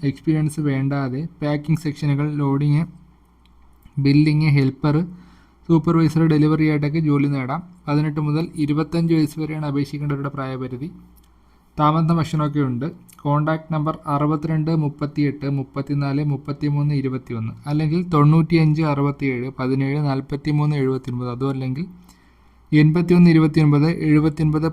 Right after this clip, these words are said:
പത്ത് അൻപത്തിമൂന്ന്. ഈ ഏതെങ്കിലും ഒരു നമ്പറിൽ വിളിച്ച് ഡീറ്റെയിൽസ് അറിയുക. ഒന്നിൽ വിളിച്ചിട്ട് കിട്ടിയില്ലെങ്കിൽ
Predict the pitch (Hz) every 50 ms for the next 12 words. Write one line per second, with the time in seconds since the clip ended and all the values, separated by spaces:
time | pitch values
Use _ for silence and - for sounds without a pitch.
0 | - 196 - - - - 160 156 143 135 135 139 131 143 135 131 131 131 135 139
1 | 147 147 147 147 147 160 160 165 180 185 185 - 165 156 151 156 160 151 147 151
2 | 151 156 156 147 143 143 143 - 170 180 208 185 - - 165 147 147 143 151 151
3 | 143 - 143 135 135 135 139 139 135 139 143 147 147 139 135 - - 151 143 139
4 | 143 147 143 143 143 170